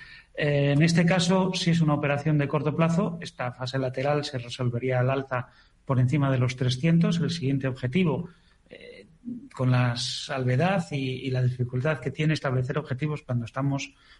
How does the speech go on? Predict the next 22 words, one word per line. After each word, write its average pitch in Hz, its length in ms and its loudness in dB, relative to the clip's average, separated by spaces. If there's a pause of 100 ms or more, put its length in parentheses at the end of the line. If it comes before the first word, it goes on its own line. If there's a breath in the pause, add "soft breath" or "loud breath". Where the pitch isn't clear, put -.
(100)
moviéndonos 135 640 2
en 120 100 2
zona 143 180 0
de 135 60 2
máximos 135 420 0
históricos, 143 540 -2 (320 loud breath)
las 127 160 -2
proyecciones 123 580 0
alcanzan 135 460 -2
la 131 120 0
zona 135 220 0
de 135 120 0
los 127 160 0
trescientos 131 580 -4
ochenta 123 400 -4
dólares 131 480 -2 (300 loud breath)
como 127 180 0
siguiente 127 380 2
nivel 139 280 2
de 131 120 0
resistencia 127 560 -4
significa-, 131 720 -2